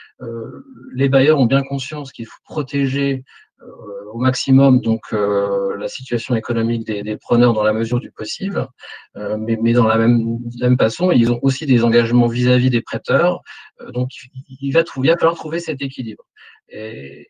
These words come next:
et donc, euh, potentiellement, effectivement, du côté des bailleurs, il va falloir se tourner aussi, euh, vers les, vers les banques, vers les assureurs, euh, de façon à ce que des solutions finalement de, de rééquilibrage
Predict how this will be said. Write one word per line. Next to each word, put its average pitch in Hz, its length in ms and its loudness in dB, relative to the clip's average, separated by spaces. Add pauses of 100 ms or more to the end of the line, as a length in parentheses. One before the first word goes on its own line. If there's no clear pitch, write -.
(100)
et 110 120 -16
donc, 139 260 -2
euh, 117 160 2
potentiellement, 131 600 2
effectivement, 139 460 -2
du 143 120 0
côté 131 240 0
des 127 100 2
bailleurs, 120 360 4
il 135 80 2
va 120 80 2
falloir 127 280 0
se - 60 -20
tourner 131 320 0
aussi, 139 480 -4 (400)
euh, 117 140 -6
vers 135 240 0
les, 120 300 0
vers 113 140 2
les 117 100 2
banques, 131 320 -2
vers 135 160 2
les 131 160 2
assureurs, 135 640 -4 (420)
euh, - 60 -10
de - 120 -14
façon 123 260 -4
à 156 40 0
ce 139 80 -6
que 123 300 -2 (400)
des 147 60 -8
solutions 156 420 -2
finalement 147 480 2
de, 107 340 -4
de 113 100 -10
rééquilibrage 147 920 -4